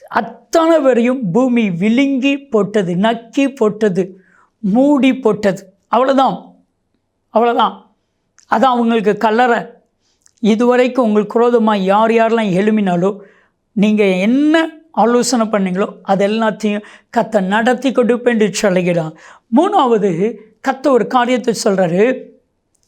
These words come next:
வாக்கு தத்தங்கள். ரோமர் நாலு இருபத்தி ஒண்ணு. வாக்கு தத்தங்கள் இந்த ரெண்டாயிரத்தி இருபத்தி அஞ்சுல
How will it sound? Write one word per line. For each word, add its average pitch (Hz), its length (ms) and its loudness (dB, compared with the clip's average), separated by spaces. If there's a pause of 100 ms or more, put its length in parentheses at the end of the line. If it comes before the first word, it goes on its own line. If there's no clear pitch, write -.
(240)
வாக்கு 233 540 0
தத்தங்கள். 196 720 -2 (260)
ரோமர் 214 600 0 (320)
நாலு 240 440 0
இருபத்தி 214 500 0
ஒண்ணு. 170 300 -2 (320)
வாக்கு 233 540 -2 (120)
தத்தங்கள் 226 640 0 (280)
இந்த 220 300 2
ரெண்டாயிரத்தி 240 640 0
இருபத்தி 233 580 0
அஞ்சுல 208 560 0